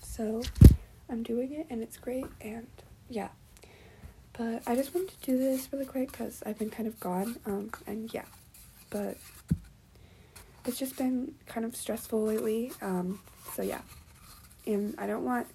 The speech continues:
anyone commenting, like, "Are you dead?" I'm not dead. Um, I'm fine. <laughs> I'm just a little bit stressed, you know. So yeah.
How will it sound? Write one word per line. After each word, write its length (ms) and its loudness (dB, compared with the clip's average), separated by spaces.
anyone 280 4
commenting, 420 0
like, 160 -4
"Are 80 4
you 260 6
dead?" 320 4
I'm 140 -2
not 240 0
dead. 320 0
Um, 500 0
I'm 140 0
fine. 460 -2
<laughs> 240 -12
I'm 80 0
just 300 -6
a 60 -4
little 220 2
bit 200 -2
stressed, 680 -10
you 80 -10
know. 80 -10
So 80 -4
yeah. 160 -2